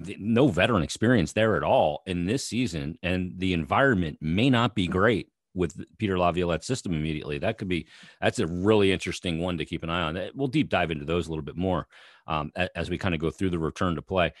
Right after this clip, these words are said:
Bill, I, I came up with an idea because I, I think, and I, I tweeted this out and I sent it to you as well.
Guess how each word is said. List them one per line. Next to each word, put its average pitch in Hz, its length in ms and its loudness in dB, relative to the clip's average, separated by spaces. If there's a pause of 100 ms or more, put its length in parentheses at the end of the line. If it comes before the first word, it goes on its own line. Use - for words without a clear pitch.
(180)
Bill, 131 80 2
I, 107 180 4 (140)
I 151 140 0
came 156 200 2
up 90 120 2
with 85 100 0
an 82 100 0
idea 73 540 -2 (480)
because 95 400 0 (140)
I, 95 160 2
I 175 160 4
think, 98 460 0
and 95 60 -4
I, 98 200 -2
I 92 100 -2
tweeted 147 300 -2
this 104 180 2
out 87 140 2
and 78 100 -4
I 82 40 -2
sent 101 200 -4
it 82 80 -4
to 95 80 -8
you 85 140 0
as 78 100 -8
well. 71 380 -4